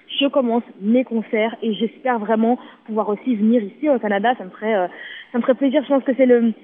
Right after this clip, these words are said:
c'est la seule chose que je n'ai pas encore faite depuis que j'ai commencé à chanter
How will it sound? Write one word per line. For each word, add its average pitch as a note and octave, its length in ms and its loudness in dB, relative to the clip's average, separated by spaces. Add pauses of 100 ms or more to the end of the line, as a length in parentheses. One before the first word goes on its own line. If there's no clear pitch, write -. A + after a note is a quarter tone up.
c'est C4 60 -2
la C4 100 4
seule F4 160 0
chose F4+ 180 0
que C#4 80 -2
je B3 60 0
n'ai B3+ 100 2
pas C#4 120 0
encore C#4 260 0 (160)
faite B3 240 -2
depuis A3 320 -6
que G#3 60 -4
j'ai G3+ 100 -2
commencé G#3 400 -2
à F#3 200 0
chanter A#3+ 500 0